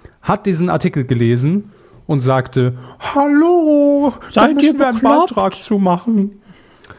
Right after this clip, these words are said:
Speaker 1: So. Und da kam es M D R eins, Radio Sachsen. Gerade recht,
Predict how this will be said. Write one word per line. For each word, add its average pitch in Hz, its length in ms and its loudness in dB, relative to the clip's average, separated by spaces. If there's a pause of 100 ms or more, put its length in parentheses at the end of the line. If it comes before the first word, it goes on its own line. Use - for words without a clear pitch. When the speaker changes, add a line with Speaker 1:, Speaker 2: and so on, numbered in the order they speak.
(440)
Speaker 1:
So. 123 360 -6 (320)
Und 147 160 0
da 151 80 0
kam 160 260 -2
es 190 140 -6
M 175 260 0
D 156 120 0
R 135 280 -4
eins, 147 340 -2 (120)
Radio 143 500 0
Sachsen. 131 800 -8 (800)
Gerade 120 540 -2
recht, 123 440 -4